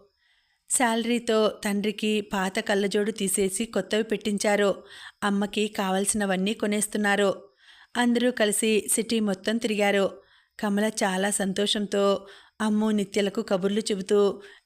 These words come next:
ఇక మీదట ఇంకా ఎలా ఉండాలో జాగ్రత్తలు చెబుతోంది.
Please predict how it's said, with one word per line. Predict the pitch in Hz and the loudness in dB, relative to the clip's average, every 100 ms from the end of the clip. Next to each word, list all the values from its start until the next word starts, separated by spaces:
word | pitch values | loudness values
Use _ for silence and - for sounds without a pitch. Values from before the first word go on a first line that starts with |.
| 214 | -8
ఇక | - | -2
మీదట | 190 190 196 196 | 0 2 0 0
ఇంకా | 202 220 190 190 190 208 | 0 0 0 -2 -2 0
ఎలా | 202 190 196 | 2 2 0
ఉండాలో | 196 196 196 202 202 190 | 0 2 2 4 2 0
జాగ్రత్తలు | 196 208 190 196 196 214 | -2 -2 0 -4 -2 -2
చెబుతోంది. | 220 202 214 214 208 196 - | -2 -2 -2 0 2 0 -2